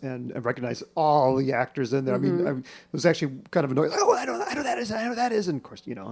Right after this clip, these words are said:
Speaker 1: it had to be some obscure thing. But, uh, yeah, he struck a chord there. I mean, people wanted to see a funny zombie movie.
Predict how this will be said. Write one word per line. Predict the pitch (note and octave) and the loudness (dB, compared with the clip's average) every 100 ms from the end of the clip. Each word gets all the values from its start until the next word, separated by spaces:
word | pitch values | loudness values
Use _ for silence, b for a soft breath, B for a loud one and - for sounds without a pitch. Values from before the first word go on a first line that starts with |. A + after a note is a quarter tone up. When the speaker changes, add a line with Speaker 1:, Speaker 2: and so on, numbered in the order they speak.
| - | -12
Speaker 1:
it | |
had | B2 | -12
to | C3 | -10
be | |
some | - C3 | -4 -4
obscure | - - C#3 A#2+ | -4 -2 0 0
thing. | D3 B2+ A#2 B B B B B B B _ - - _ _ - | 0 -2 -2 B B B B B B B _ -20 -20 _ _ 6
But, | F3 D#3+ - | 6 8 6
uh, | |
yeah, | F3 G#3+ E4 G3+ | 6 6 6 8
he | D#3 | 6
struck | D3 F#3 F#3 | 6 6 6
a | |
chord | F3 G#3 G#3 | 4 4 6
there. | C3 A2 | 4 4
I | |
mean, | B2 C3 C3 C3 | 4 2 0 -6
people | - - D#3+ D3 | -2 2 4 4
wanted | D3+ E3 | 4 4
to | E3+ | 2
see | F#3 G3 | 4 4
a | |
funny | - F3 G3+ | 4 6 6
zombie | E3+ G#3 C#4+ | 6 4 4
movie. | C#3 B2 A#2+ A2+ A#2+ | 2 2 0 -4 -8